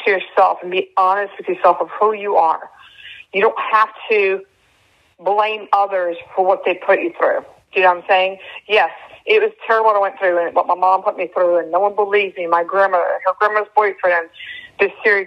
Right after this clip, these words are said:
killer. But it comes a time in life to take accountability for your own actions and become someone you were meant to be, you know? And I took everything that I had been through in my life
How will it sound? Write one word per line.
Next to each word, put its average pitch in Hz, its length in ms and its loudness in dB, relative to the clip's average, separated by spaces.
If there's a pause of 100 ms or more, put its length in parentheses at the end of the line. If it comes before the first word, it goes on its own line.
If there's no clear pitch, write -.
killer. 208 220 2
But 185 140 -6
it 190 160 -2
comes 226 220 0
a 214 120 -16
time 214 200 0
in 196 80 -4
life 196 240 2
to - 120 -2
take 190 140 -8
accountability 190 600 0
for - 80 -10
your 175 100 0
own 180 80 0
actions 170 500 -2 (600)
and 208 140 -2
become 233 480 -2 (120)
someone 208 560 0 (320)
you 202 200 -2
were 202 80 2
meant 196 340 -2 (120)
to 180 60 -14
be, 151 320 0 (440)
you 196 100 -6
know? 190 180 0
And 190 80 0
I 180 60 2 (140)
took 233 120 -4
everything 277 440 0
that 202 80 0
I 220 180 2
had - 140 -16
been 247 180 0
through 247 120 -2
in 208 40 -6
my 185 160 0
life 202 380 0